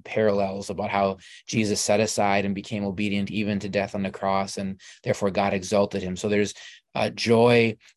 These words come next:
in fulfilling the Father's will, joy in the telos of being exalted, of becoming the Savior that God had promised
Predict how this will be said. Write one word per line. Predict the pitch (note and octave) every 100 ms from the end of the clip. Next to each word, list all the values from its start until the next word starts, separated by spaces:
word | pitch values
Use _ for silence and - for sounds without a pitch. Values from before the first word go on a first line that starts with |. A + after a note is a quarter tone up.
| _
in | A#2
fulfilling | G#2+ A2 - A#2+ A#2
the | A2
Father's | - G#2 G#2+ G2
will, | G2+ G#2+ A2
joy | G#2+ G2+ G#2+ G#2+ A2 A2+ A2 - _
in | - A2+
the | A#2+
telos | C3 C3+ B2 A#2 D3 - - - _ -
of | A#2 G#2+ G2+ - _ -
being | A#2+ B2+ B2+
exalted, | A2+ G#2+ A#2 A2 A2+ B2+ A#2+ B2 _ _
of | - G#2 F2+ -
becoming | G#2+ A2+ - B2 B2 B2
the | A#2
Savior | - A#2 A#2 A#2+
that | G#2 F#2
God | G2+ A2
had | G#2+ F2
promised | - G#2+ A2 A#2 - -